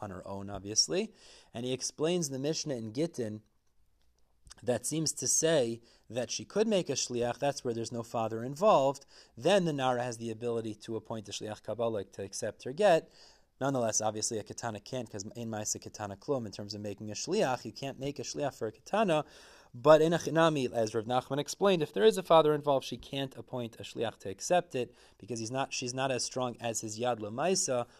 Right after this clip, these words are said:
although she could accept the get herself. Moving on to the final section of the day, towards the bottom, Mem Daled Amud Al-,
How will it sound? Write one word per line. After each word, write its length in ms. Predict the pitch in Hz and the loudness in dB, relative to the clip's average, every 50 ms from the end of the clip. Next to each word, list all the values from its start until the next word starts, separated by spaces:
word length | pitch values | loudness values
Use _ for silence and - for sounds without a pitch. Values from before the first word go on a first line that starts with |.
| _ - | _ -10
although 180 | 107 107 117 113 | -6 -4 -2 -4
she 160 | - - 110 | -4 -6 -8
could 140 | - 110 104 | -8 -8 -10
accept 340 | 101 - - 123 110 - | -8 -6 -6 -6 -6 -6
the 80 | - - | -8 -6
get 200 | 95 107 101 - | -4 -2 -2 -2
herself. 380 | - 90 - - - - - - _ _ _ _ _ _ _ _ _ _ _ _ _ _ _ _ _ _ _ _ - - - - - - - _ - | -4 -6 -8 -8 -8 -8 -14 -20 _ _ _ _ _ _ _ _ _ _ _ _ _ _ _ _ _ _ _ _ -20 -20 -20 -20 -20 -20 -20 _ -4
Moving 180 | 139 135 156 | -2 0 2
on 80 | 156 143 | 2 0
to 100 | - 135 | 2 0
the 100 | 127 117 | -2 -2
final 340 | - - - 143 135 127 113 | -2 -2 -2 -2 -2 0 -2
section 360 | - - 143 127 - - 120 | 0 0 0 0 0 -4 -8
of 60 | 110 | -8
the 80 | 104 104 | -4 -2
day, 160 | 127 143 139 | 0 0 0
towards 260 | - - 117 113 107 | 0 -2 -6 -6 -6
the 80 | 110 107 | -6 -4
bottom, 240 | 127 131 135 131 120 | -4 -4 -4 -4 -6
Mem 120 | 110 110 | -6 -6
Daled 220 | 117 123 127 127 | -6 -4 -4 -4
Amud 140 | 131 131 139 | -4 -4 -2
Al-, 180 | 160 170 165 | -2 -2 -2